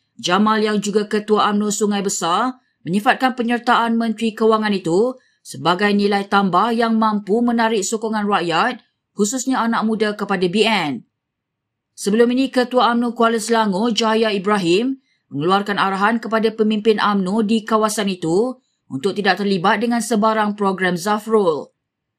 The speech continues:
Jelas Jaya pihaknya tidak mahu jentera parti tersebut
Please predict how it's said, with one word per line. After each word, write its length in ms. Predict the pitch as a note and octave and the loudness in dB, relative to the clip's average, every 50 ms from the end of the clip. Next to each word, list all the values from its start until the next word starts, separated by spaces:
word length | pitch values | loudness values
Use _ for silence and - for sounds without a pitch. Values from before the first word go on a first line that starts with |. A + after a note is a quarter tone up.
| _ _ _ _ _ C#3+ | _ _ _ _ _ -4
Jelas 320 | D3+ F#3+ A3 A#3 A3+ G3+ | 0 0 2 2 0 0
Jaya 320 | G#3+ A#3 A3+ A#3 B3 C4 | 0 0 0 2 0 0
pihaknya 460 | B3+ B3+ B3+ B3 A#3+ G#3+ A3+ B3+ C4 B3 | 0 0 0 2 2 2 0 -2 -2 -2
tidak 260 | B3+ A3+ A#3+ A3 A3+ | -2 0 2 2 2
mahu 320 | A#3 A#3+ A#3+ A#3+ A#3+ A#3 | 2 2 0 0 0 -2
jentera 400 | G3+ A3+ A#3 A3+ A3+ A3+ A#3 A#3 A3+ | 0 0 0 -2 0 0 -2 -2 -2
parti 420 | A3+ A#3 A3+ A3+ A3 A3 A3+ A3+ G#3 | 0 0 0 0 0 -2 -2 -2 0
tersebut 640 | G#3+ G#3+ G#3 - G3+ E3 E3 F3+ A3 B3 - - | 0 -2 0 0 -2 0 2 2 2 2 0 -4